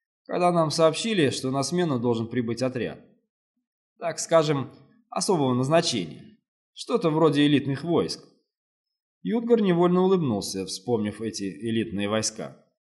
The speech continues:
И тут вдруг всё меняется. Нас оставляют на неопределённый срок, а вместо отряда специального назначения присылают тебя.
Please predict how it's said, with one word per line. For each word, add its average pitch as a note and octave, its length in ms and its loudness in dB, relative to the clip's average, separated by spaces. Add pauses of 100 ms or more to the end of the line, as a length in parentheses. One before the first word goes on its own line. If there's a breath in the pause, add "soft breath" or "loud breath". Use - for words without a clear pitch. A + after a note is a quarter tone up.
(320)
И E3 160 -6
тут C4+ 280 -2
вдруг A3+ 320 2
всё G#3 180 4
меняется. G2+ 720 0 (540)
Нас G#3+ 260 2
оставляют F3 540 4
на D#3 120 0
неопределённый D3+ 760 2
срок, A#3 600 4
а D#3+ 160 4
вместо E3+ 360 2
отряда G#3+ 320 2
специального B2 460 0
назначения A2 600 -2
присылают A3 560 0
тебя. G2 480 -2